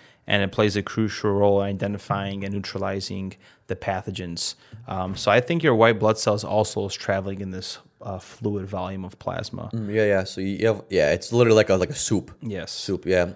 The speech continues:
Speaker 2: A real cool thing, uh, about plasma also is that it houses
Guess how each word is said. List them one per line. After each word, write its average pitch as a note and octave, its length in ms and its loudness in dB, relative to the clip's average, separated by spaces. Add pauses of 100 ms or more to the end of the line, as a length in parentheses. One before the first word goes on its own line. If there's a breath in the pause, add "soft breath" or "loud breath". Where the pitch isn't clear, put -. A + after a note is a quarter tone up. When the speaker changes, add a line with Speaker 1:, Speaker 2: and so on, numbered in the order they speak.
(120)
Speaker 2:
A G2+ 120 6
real B2 200 6
cool B2 220 2
thing, A2+ 400 0
uh, F#2 300 4 (140)
about F#2+ 420 4
plasma G2 300 0
also F#2+ 340 2
is G2 140 0
that F#2 220 4
it F#2+ 160 2
houses G2 400 2